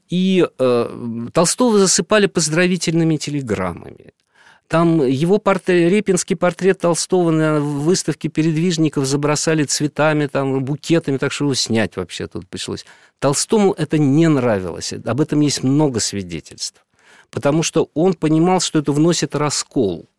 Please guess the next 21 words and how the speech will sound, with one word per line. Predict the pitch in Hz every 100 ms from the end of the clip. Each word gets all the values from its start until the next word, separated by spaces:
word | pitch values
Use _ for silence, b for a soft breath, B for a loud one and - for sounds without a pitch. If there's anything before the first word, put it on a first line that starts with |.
| _ _ _ _ _ _
Это | 131 151
вносит | 160 165 147
раскол, | 160 160 - 214 196
и | - 156 -
это | 175 170
работает | 165 160 165 170 160 139
на, | 143 151 156 147 143 143 - -
э, | 123 117 107
это | 156 156
работает | 156 151 147 135
на | 131
революцию. | 131 131 127 104 - 95
А | 101
Толстой | 127 - 160
все-таки | 147 135 131 131
был | 123 123
против | - 117 - 82
революции, | 92 87 85 73 - 90
это | 101
нужно | 110 104 90
понимать. | - 87 80